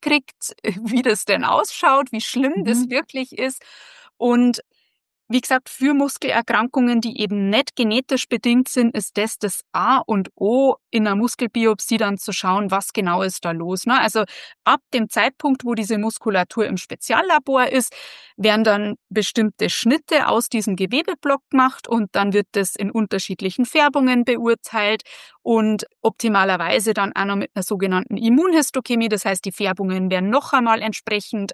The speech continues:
Speaker 1: anders angefärbt oder manche haben sogar ein Elektronenmikroskop zur Verfügung. Das heißt, grad wenn man Pferde hat mit Erkrankungen, die vielleicht nicht in eins der typischen Muster fallen,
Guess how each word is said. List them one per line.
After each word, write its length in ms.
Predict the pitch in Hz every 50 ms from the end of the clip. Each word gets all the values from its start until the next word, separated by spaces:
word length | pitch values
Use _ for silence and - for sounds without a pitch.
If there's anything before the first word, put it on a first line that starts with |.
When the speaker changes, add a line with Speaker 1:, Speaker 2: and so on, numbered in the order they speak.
| _
Speaker 1:
anders 500 | - - 233 269 277 294 269 262 254 - - -
angefärbt 720 | 220 226 240 247 233 233 - - 233 214 208 214 _ _ - -
oder 360 | - 240 269 285 269 254 247 247 - - - _ _ _ _ -
manche 460 | - 175 185 220 233 - - 247 220
haben 140 | 208 202 208
sogar 240 | 196 208 - 190 -
ein 80 | -
Elektronenmikroskop 1300 | - - 190 180 180 - - - 233 254 269 339 - 269 269 277 262 - 254 240 - - - 247 233 -
zur 160 | - - 233
Verfügung. 520 | - - 185 185 - 240 226 220 226 220 208
Das 160 | 208 - -
heißt, 280 | 190 180 196 - - _ - - - - - _ _ _ -
grad 340 | - 190 190 220 269 262 -
wenn 160 | 233 226 226
man 160 | 226 220 208 196 -
Pferde 380 | - 208 190 214 220 247 208
hat 140 | 214 214 - -
mit 180 | 233 220 - -
Erkrankungen, 680 | 208 196 - - 175 202 233 - 247 226 220 220 220
die 80 | 233 233
vielleicht 500 | - 277 254 247 240 254 - - - 285
nicht 200 | 262 311 392 - -
in 120 | - 226 -
eins 320 | - 180 196 202 196 -
der 160 | - 208 190 - -
typischen 800 | - - 269 262 - - 226 214 - - - 208 196 190 185 185 _ _ _ -
Muster 640 | 220 214 220 254 247 - - - 226 196 175 170
fallen, 520 | 170 - - - 202 202 190 190 196 196